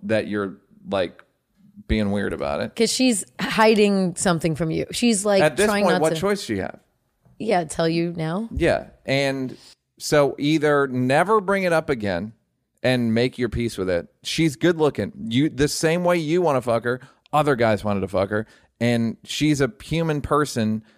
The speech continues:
Speaker 1: and sex feels good and sexual attention feels good. S-, why wouldn't you allow her that?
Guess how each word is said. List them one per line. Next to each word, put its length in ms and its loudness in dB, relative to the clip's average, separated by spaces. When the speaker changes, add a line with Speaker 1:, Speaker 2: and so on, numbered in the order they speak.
Speaker 1:
and 300 2
sex 480 0
feels 440 0
good 300 2
and 280 -2
sexual 360 0
attention 380 -4
feels 240 -4
good. 180 -6
S-, 180 -10
why 460 2
wouldn't 440 -2
you 300 -4
allow 420 2
her 160 -2
that? 260 -6